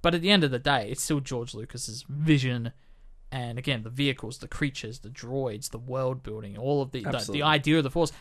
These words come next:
Speaker 1: that's him. That is all totally him.
Speaker 2: Yeah.
Speaker 1: And it, it's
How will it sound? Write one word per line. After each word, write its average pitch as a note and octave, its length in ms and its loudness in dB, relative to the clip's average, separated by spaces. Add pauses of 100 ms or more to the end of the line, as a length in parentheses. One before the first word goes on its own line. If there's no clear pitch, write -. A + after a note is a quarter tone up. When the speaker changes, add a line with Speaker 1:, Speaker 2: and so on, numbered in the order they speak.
Speaker 1:
that's - 200 -2
him. F#3+ 280 2 (400)
That D#3+ 160 0
is F3+ 100 0
all F3+ 160 0
totally E3+ 360 0
him. D#3+ 260 -2 (120)
Speaker 2:
Yeah. F3 260 -8 (720)
Speaker 1:
And C#3 160 -2
it, - 100 -12
it's - 240 -4